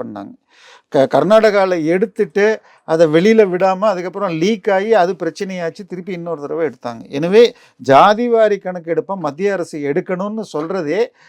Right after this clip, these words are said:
தன்னுடைய பொறுப்பை திமுக தட்டி கழிக்கிறதுன்னு தான் அர்த்தம். அது அன்புமணி ராமதாஸ் சொல்றது சரி. ஆனால் அடுத்த விஷயம் இன்னொன்னு இருக்கு. என்னன்னு சொன்னால்,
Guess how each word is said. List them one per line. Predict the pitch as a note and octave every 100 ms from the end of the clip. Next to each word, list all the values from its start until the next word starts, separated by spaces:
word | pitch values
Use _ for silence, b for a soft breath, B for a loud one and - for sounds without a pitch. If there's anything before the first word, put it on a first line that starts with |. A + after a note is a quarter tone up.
| b
தன்னுடைய | E3 F#3+ A3+ A3 G3+ G3+
பொறுப்பை | F3 F3+ F3 F#3+
திமுக | A#3 F#3+ F#3+ F3 D3 F#3 A3+
தட்டி | C#3+ C3+ F3+
கழிக்கிறதுன்னு | D3+ C#3 - B2+ A#2 A2+
தான் | B2+ D#3+
அர்த்தம். | A#2 F#3
அது | G#3+ B2
அன்புமணி | C3+ D#3 C#3+ B2
ராமதாஸ் | A#2+ A2+ G#2+ -
சொல்றது | - - F2
சரி. | - - _ _ _ _
ஆனால் | - - G3
அடுத்த | B2+ A#2+ G3+ G3 B3
விஷயம் | F#3 - A#3+ F#3+
இன்னொன்னு | F3+ F#3+ E3
இருக்கு. | C#3 C3 -
என்னன்னு | A#2+ A#2 A#2 A#2+ -
சொன்னால், | G2+ G2+ C3 F3